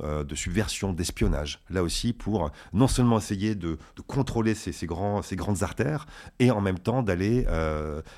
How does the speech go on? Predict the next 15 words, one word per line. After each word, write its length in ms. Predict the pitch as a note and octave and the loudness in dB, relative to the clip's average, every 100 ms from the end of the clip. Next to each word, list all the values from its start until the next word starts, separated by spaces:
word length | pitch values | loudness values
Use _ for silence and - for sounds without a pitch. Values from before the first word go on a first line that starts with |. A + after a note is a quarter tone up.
| - D2 | -14 -10
d'aller, 400 | D2+ D2+ E2+ G#2+ | -6 -2 -2 -2
d'aller, 340 | E2 F#2+ G2 | -2 -4 -2
d'aller 160 | D#2 E2+ | -4 -4
subvertir 480 | - F2+ D2+ D#2+ - | -4 -6 -6 -6 -6
finalement, 440 | E2+ D#2+ G#2 C3 - | -4 -2 -2 0 0
euh, 220 | D#2 D#2+ | 0 -4
ce 160 | - - | -10 -6
que, 160 | F2+ | -4
ce 100 | F2+ | -4
que 120 | - | -8
peuvent 380 | E2 F#2 G#2 C#2+ | -6 -4 -4 -4
produire 420 | - - D#2 G2+ | -6 -4 -2 0
et 80 | D#2 | -2
changer, 420 | C#2 D2+ D#2 G2+ | -4 -6 -4 -2
euh, 160 | C#2+ C#2 | -4 -6